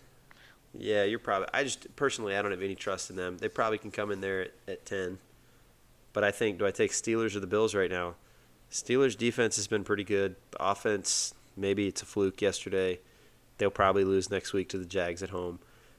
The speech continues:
Um, but I, I think I'd take the Steelers over the Bills right now. I just, it's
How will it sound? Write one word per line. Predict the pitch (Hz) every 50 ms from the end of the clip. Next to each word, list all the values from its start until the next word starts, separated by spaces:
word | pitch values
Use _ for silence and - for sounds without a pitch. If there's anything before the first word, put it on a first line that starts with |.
| _ - _ -
Um, | - - 92 90 90 87 87 87 92 - - _ _ - - - - - _ _ _ - - _ - - _ _ _ _ - _ _ - _ - - _
but | 113 104 - -
I, | 92 92 - -
I | 104 98 92
think | - 113 104
I'd | 104 -
take | - 110 98
the | 90 95
Steelers | - - 104 101 101 101 90 101
over | 101 101
the | 95
Bills | 92 98 98 95 -
right | 104 98 90
now. | 95 98 101
I | 95 90
just, | 90 - - - - _ _ _ _ _ - - _ - - - _ _ -
it's | _ -